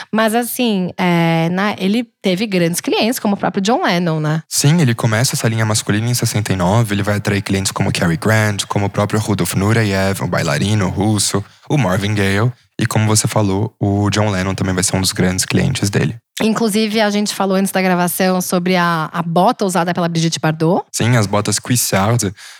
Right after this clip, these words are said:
Speaker 2: Ah, eu acho legal até fazer um paralelo com os anos vinte, porque, né, ele tem essa referência dos vestidos curtos, das saias curtas que deram atenção aos pés. E nos anos sessenta vem exatamente a mini saia.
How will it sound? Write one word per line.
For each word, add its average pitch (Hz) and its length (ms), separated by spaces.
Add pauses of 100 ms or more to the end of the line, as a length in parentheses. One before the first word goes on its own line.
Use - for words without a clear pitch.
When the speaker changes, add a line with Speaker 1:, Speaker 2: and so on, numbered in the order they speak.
Speaker 2:
Ah, 95 360
eu 127 120
acho 135 140
legal 113 260
até 110 180
fazer 107 200
um 107 160
paralelo 104 400
com 143 220
os 135 100
anos 104 220
vinte, 107 280
porque, - 380 (500)
né, 107 360
ele 104 120
tem 110 140
essa 123 160
referência 110 400
dos 117 160
vestidos 110 400
curtos, 117 400
das 101 140
saias 113 340
curtas 117 380
que - 80
deram 113 240
atenção 107 320
aos 98 120
pés. 120 300 (260)
E 196 60
nos 175 140
anos 170 140
sessenta 160 400
vem 143 160
exatamente 139 540
a 139 40
mini 131 160
saia. 98 520